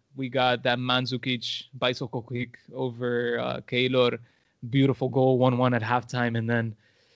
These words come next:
the second half was just a complete disaster, man. I just, ah, that's probably, like, the worst memory that I have of, uh, being a Juve supporter right now, just because of that. You know, I felt so confident that we were finally gonna end the drought, and then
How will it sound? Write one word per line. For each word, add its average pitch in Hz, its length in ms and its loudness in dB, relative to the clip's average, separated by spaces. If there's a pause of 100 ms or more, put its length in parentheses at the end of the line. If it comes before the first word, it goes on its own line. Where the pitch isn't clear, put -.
(200)
the 123 100 -4
second 131 300 0
half 117 320 0
was 117 140 -8
just 120 340 -6
a 131 60 -6
complete 117 420 -8
disaster, 113 760 -4
man. - 340 -14
I 120 120 -10
just, 120 360 -16
ah, 127 180 -4 (720)
that's - 320 -4
probably, 131 340 4
like, 117 160 4
the 117 100 2
worst 113 340 -2
memory 110 280 -4
that 110 120 -2
I 113 60 -2
have 117 260 -6
of, 120 200 -8 (560)
uh, - 120 -8
being 123 560 -4
a 123 80 -4
Juve 120 260 -6
supporter 117 440 -4
right 123 180 -2
now, 117 300 -2 (400)
just 120 160 -8
because 117 240 2
of 113 80 2
that. 110 200 0 (500)
You 127 160 -12
know, 92 240 -12 (1040)
I 135 120 0
felt 147 280 0
so 165 240 4
confident 156 420 0
that 127 100 4
we 131 120 2
were 123 80 0
finally 139 320 0
gonna 127 160 0
end 131 120 -2
the 131 60 0
drought, 127 480 0
and 123 160 -6
then 117 340 0